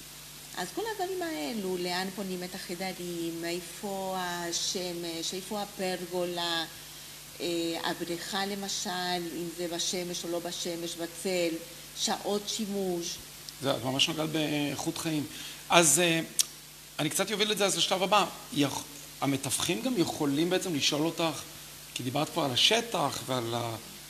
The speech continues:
Speaker 2: על ה-, על ה-, על השטח ועל ה-, כל הגישה וכולי. מתווכים השתמשו בך גם בשביל, אה, אה, לקבל מידע מהעיר-, מהרשויות,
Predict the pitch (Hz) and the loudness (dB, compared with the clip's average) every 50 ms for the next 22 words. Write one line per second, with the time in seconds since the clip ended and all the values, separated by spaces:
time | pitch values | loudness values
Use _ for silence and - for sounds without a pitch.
0 | - - - - - - - - - - - - 120 117 117 117 113 113 110 110 | -14 -14 -14 -14 -16 -16 -16 -16 -14 -10 -6 -4 -2 0 0 0 0 0 -2 -2
1 | 107 107 110 110 113 110 110 104 - - - 113 101 110 - - - 110 101 107 | -4 -6 -6 -6 -6 -6 -8 -8 -8 -8 -8 -8 -8 -8 -8 -8 -8 -6 0 4
2 | - - - 120 - 135 127 131 120 123 120 113 113 113 113 113 113 113 107 - | 6 6 6 4 2 0 -2 0 0 0 0 0 0 -2 -2 -4 -4 -8 -8 -4
3 | - - - - - - - - - - - - - - - 156 151 147 143 139 | -2 -2 -2 -2 -4 -14 -14 -14 -16 -16 -14 -10 -4 2 4 6 6 6 6 6
4 | 135 131 127 120 107 127 120 - - - 214 214 185 165 139 131 - - 151 147 | 4 4 2 2 4 6 10 12 12 12 12 10 8 6 4 4 4 4 4 4
5 | - - - - - - - 135 - 135 - - 175 202 233 202 - 165 139 - | 4 2 0 -4 -8 -6 -4 -4 -2 -2 0 0 2 2 4 4 2 4 4 4
6 | - 156 156 175 151 135 131 139 139 147 147 143 - 143 143 143 135 123 - - | 4 4 4 2 2 0 2 2 2 2 2 2 2 4 4 4 2 2 -2 -6
7 | - - - - - - - - - - - - 139 127 123 120 117 117 117 113 | -10 -12 -14 -14 -14 -14 -14 -14 -14 -12 -4 2 4 4 6 6 4 4 4 2
8 | 113 110 113 107 107 - - - - - - - - - - - 135 123 120 113 | 2 0 0 -2 -4 -8 -12 -14 -14 -14 -14 -14 -14 -14 -6 -2 0 0 2 2
9 | 113 110 110 110 113 120 - - 120 117 135 147 156 160 160 156 147 139 131 123 | 2 0 0 0 0 0 0 0 2 6 8 8 10 10 10 8 8 6 6 4
10 | 117 120 120 127 131 139 151 156 151 147 135 127 120 117 110 110 113 113 120 120 | 2 2 2 4 4 4 6 6 6 6 4 4 4 2 2 0 0 0 0 0
11 | 113 110 113 - - - - 127 110 - - - 285 - | 2 4 4 6 6 4 4 -2 -2 0 0 0 0 -2